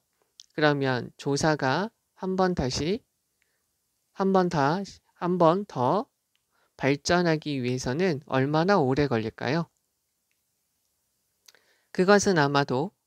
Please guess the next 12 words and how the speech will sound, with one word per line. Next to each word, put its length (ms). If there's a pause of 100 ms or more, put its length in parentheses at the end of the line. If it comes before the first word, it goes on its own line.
(260)
그것은 440
아마도 500 (320)
여러 340
해가 320
걸릴 280
겁니다. 500 (760)
Despite, 760 (720)
despite는 800
전치사죠. 760 (3250)
In 200
spite 600
of, 240